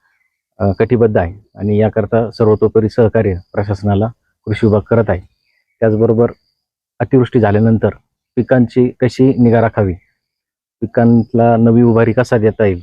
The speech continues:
याकरता सुद्धा या क्षेत्रीय कर्मचारी असतील या सगळ्यांच्या मदतीनं आपण, अ,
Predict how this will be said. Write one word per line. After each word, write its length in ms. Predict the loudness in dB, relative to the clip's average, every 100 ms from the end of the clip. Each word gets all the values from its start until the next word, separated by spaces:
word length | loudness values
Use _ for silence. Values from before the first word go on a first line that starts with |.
| -14 _
याकरता 400 | -6 -4 -4 -4
सुद्धा 280 | -4 -2 -2 -6 _ -8
या 220 | -2 0 0 -6 -20 _ _
क्षेत्रीय 280 | -6 -2 -2
कर्मचारी 440 | 0 0 2 0 0
असतील 240 | -4 -12 -14 -12
या 80 | -4
सगळ्यांच्या 440 | 0 0 2 0
मदतीनं 400 | 2 2 0 -2 -6 _ _ _ _
आपण, 300 | -8 -2 -2 -2 _ _ _ _
अ, 60 | -6